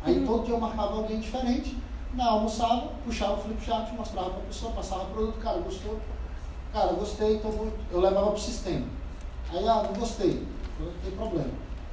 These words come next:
Speaker 1: Qual produto você mais gostou aqui que você vai comprar de mim?" Então,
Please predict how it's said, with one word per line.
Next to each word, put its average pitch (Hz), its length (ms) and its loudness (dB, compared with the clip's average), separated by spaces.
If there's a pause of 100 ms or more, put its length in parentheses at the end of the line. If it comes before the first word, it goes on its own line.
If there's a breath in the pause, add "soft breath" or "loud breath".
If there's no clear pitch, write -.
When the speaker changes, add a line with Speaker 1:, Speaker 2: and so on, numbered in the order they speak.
(160)
Speaker 1:
Qual 202 220 4
produto 196 360 0
você - 140 -4
mais 180 200 0
gostou 170 320 0
aqui 160 140 -2
que - 80 -6
você 180 100 -4
vai 175 160 0
comprar 180 260 -2
de 185 120 -2
mim?" 175 180 -4 (680)
Então, 156 220 2